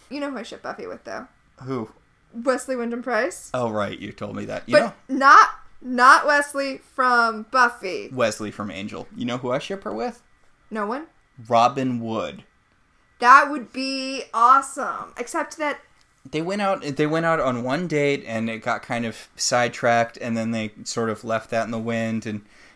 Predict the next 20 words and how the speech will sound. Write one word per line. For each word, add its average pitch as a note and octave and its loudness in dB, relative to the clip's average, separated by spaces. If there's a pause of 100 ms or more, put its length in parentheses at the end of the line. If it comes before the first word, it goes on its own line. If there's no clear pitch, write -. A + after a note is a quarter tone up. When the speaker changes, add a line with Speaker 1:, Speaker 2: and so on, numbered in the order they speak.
(100)
Speaker 2:
it B2 -6
was A#2 -2
implied A2+ 0
that A#2+ -4
he B2 -6
was A#2+ -6
gonna A#2 -4
get A2+ -4
together A#2 -4
with A2 -6
Faith. B2 -2
But, G2+ -14
uh. A2 -6 (200)
Speaker 1:
See, - -4
I - -2
think G4+ -8
Robin C4 4
might A#3 -6
be A3+ -10
too B3+ -6